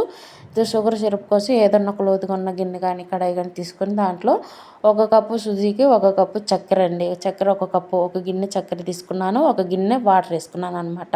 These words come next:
ఇంతకుమించి ఎక్కువ వేయద్దు. కరెక్ట్గా మనం తీసుకున్న సుజీకి కరెక్ట్గా సుజీ సిరప్ అనేది సరిపోతుందన్నమాట. మిగలదు, తగ్గదు, కరెక్ట్గా సరిపోతుంది. లెవెల్ కరెక్ట్గా సరిపోతుంది. మిగిలినా కూడా మనకు వేస్ట్ కాకుండా ఉంటుందన్నమాట. కరెక్ట్గా సరిపోతుంది. ఇలా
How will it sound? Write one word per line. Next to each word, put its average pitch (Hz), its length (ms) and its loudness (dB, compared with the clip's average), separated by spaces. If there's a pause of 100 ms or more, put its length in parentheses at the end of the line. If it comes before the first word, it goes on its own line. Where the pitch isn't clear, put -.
(540)
ఇంతకుమించి 208 480 2
ఎక్కువ 202 160 -2
వేయద్దు. 190 340 4 (100)
కరెక్ట్గా 220 480 2
మనం 202 260 2
తీసుకున్న 196 320 -2 (100)
సుజీకి 190 440 -2 (520)
కరెక్ట్గా 208 380 0
సుజీ 202 180 -2
సిరప్ 196 400 2
అనేది 196 280 -2
సరిపోతుందన్నమాట. 185 800 -2 (180)
మిగలదు, 196 500 4 (540)
తగ్గదు, 180 420 4 (180)
కరెక్ట్గా 208 400 0
సరిపోతుంది. 190 540 0 (120)
లెవెల్ 185 320 4
కరెక్ట్గా 208 360 -2
సరిపోతుంది. 185 460 0
మిగిలినా 196 300 -2
కూడా 196 200 2
మనకు 185 220 -8
వేస్ట్ 185 280 -4
కాకుండా 175 320 -2
ఉంటుందన్నమాట. 175 520 -6
కరెక్ట్గా 202 320 -4
సరిపోతుంది. 175 340 -4
ఇలా 180 120 0